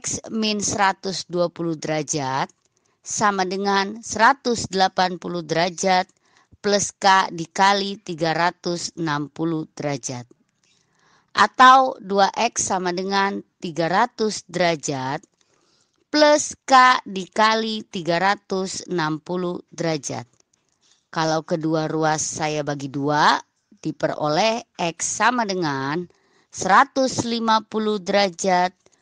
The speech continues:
plus K dikali seratus delapan puluh derajat. Jika kita substitusikan K sama dengan nol, maka kita peroleh X sama dengan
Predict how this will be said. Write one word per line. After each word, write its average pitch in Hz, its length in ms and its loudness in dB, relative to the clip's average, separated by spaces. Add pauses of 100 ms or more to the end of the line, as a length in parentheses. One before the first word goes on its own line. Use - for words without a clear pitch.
(360)
plus 285 560 2
K 240 400 4
dikali 196 800 -2
seratus 170 800 -4
delapan 147 500 -6
puluh 165 480 -6 (220)
derajat. 131 480 -8 (2250)
Jika 262 360 4
kita 247 320 4
substitusikan 226 1120 0
K 190 160 4
sama 170 320 -2
dengan 156 280 -2
nol, 143 520 -2 (480)
maka 196 320 0
kita 196 240 0
peroleh 180 720 2 (160)
X - 320 0
sama 254 320 4
dengan 156 640 -2